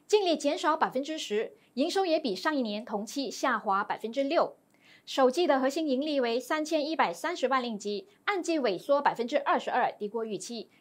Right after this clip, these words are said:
占M I D F研究和市场全年预测的百分之十七。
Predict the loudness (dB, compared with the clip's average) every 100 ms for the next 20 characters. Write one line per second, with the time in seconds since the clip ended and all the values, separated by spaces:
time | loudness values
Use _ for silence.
0 | -2 0 0 -2 -4 -4 0 0 0 -4
1 | -4 -4 -2 -2 0 -2 0 -2 -2 -6
2 | -4 -2 -2 -2 -2 0 0 0 -4 -8
3 | -8 -8 -8 -8 -8 -8